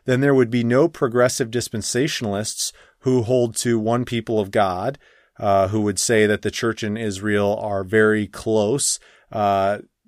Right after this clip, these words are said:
traditionally, dispensationalists have marked a division between Israel and the church, but, uh, more progressive dispensationalists have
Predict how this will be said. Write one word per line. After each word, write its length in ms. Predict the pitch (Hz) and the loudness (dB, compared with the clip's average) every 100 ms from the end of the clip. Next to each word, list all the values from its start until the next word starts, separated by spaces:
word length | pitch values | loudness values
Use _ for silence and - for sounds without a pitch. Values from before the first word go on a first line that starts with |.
| 262 - | _ -6
traditionally, 580 | - 160 185 165 123 | 2 4 4 2 0
dispensationalists 920 | 113 120 123 107 117 113 120 107 - - | 0 -2 -4 -4 -2 -2 -2 -4 -6 -2
have 440 | 117 120 117 113 | 2 4 4 0
marked 460 | 127 113 113 - 110 | -4 0 0 -2 -4
a 220 | 101 95 | -4 -4
division 440 | 107 113 127 117 | -4 -2 -2 -2
between 380 | 101 - 107 101 | -6 -6 -6 -6
Israel 380 | 113 107 107 101 | -8 -8 -6 -6
and 80 | 95 | -8
the 40 | |
church, 440 | - 98 117 - - _ _ _ _ _ _ _ 110 | -8 -8 -8 -10 -16 _ _ _ _ _ _ _ -2
but, 420 | 120 165 139 - - - - - | 6 8 6 2 -20 -20 -16 0
uh, 420 | 117 117 113 117 - _ _ - | 4 6 6 4 0 _ _ -6
more 260 | 139 170 | 0 2
progressive 560 | 196 170 135 151 156 131 | 2 0 2 2 2 -2
dispensationalists 1120 | 131 - 127 - 123 - 120 117 - - - _ _ _ | -4 -4 -6 -4 -4 -4 -4 -6 -6 -12 -14 _ _ _
have 500 | - 131 131 127 127 | -4 2 4 4 0